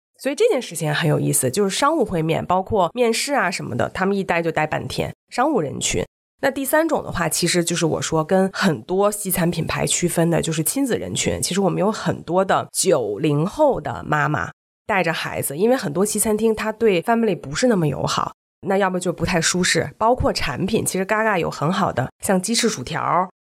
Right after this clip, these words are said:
然后像意粉，小朋友很爱吃的。其实这群人，他们的妈妈就是我们的核心用户，包括是工作中的妈妈。然后第四种的话呢，可能就是刚才我说的情侣，那他们会在这边约会。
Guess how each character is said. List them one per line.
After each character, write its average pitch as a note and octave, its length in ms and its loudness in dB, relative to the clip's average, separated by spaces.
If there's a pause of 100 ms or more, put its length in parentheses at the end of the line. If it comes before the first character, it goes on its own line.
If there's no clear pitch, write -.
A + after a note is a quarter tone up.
(140)
然 D3+ 180 0
后 F#3+ 80 2
像 G#3 180 2
意 B3+ 140 0
粉， G#2+ 200 -2
小 F3+ 140 -2
朋 E3 120 0
友 G#3 60 4
很 F3 120 -4
爱 - 120 -6
吃 - 220 0
的。 A#3 160 -2 (300)
其 A3+ 120 0
实 D4 80 -4
这 E4+ 180 2
群 F#3 280 0
人， C3 160 -2
他 C4+ 160 -2
们 C4 80 0
的 G#3+ 60 2
妈 G#3 180 2
妈 G3 100 0
就 F#3+ 140 -2
是 G4+ 120 2
我 F#3 40 2
们 - 100 -6
的 - 60 -4
核 D3 140 -2
心 D#3 140 0
用 D3+ 140 0
户， - 240 -2 (280)
包 F#3 120 0
括 F#3 140 2
是 F3 80 -2
工 F#3 180 -4
作 G3+ 140 4
中 D3 140 0
的 C#3+ 80 0
妈 D3 180 0
妈。 - 120 -4 (340)
然 F3 140 -2
后 C#4 120 0
第 D#4 160 0
四 F4+ 220 2
种 - 180 -2
的 - 80 -8
话 E3+ 200 0
呢， D#3 140 2
可 E3 160 -2
能 D3+ 160 2
就 F3 160 2
是 D#3 200 0
刚 E3 120 -4
才 E3 80 0
我 D#3+ 160 2
说 D#3+ 220 0
的 D3+ 140 2 (120)
情 D#3 220 0
侣， G2+ 300 0 (100)
那 F3 120 0
他 F3+ 120 -2
们 F3 100 -2
会 E3 120 2
在 D#3 100 0
这 D#3 100 -2
边 D3+ 200 0
约 D#3 120 2
会。 D3+ 220 -2